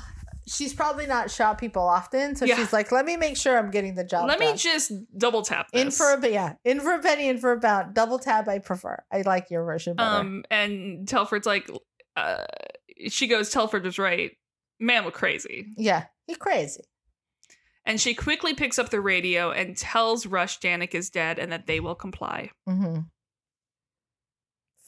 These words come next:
Speaker 1: Fucking hell. Everything's over at the end. Bye.
Speaker 2: So in Magic Cabin,
Speaker 1: Mm-hmm.
Speaker 2: Kane tells T J, uh, or finds T J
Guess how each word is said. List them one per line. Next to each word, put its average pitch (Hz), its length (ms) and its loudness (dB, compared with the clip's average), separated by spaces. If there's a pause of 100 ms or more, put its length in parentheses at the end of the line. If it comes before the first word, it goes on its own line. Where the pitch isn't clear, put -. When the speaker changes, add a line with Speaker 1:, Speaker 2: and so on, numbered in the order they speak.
(140)
Speaker 1:
Fucking 151 840 -2
hell. 170 520 -2 (1300)
Everything's 285 400 -2
over 294 260 6
at 277 120 4
the 285 140 0
end. 277 220 2
Bye. 262 420 4 (360)
Speaker 2:
So 220 640 2 (200)
in 240 200 2
Magic 226 340 2
Cabin, 185 460 0 (240)
Speaker 1:
Mm-hmm. 214 640 -4
Speaker 2:
Kane 214 360 -2
tells 226 280 0
T 208 200 -6
J, 185 460 -2 (800)
uh, 196 180 -8
or 214 120 2
finds 233 400 2
T 185 180 -4
J 175 400 -4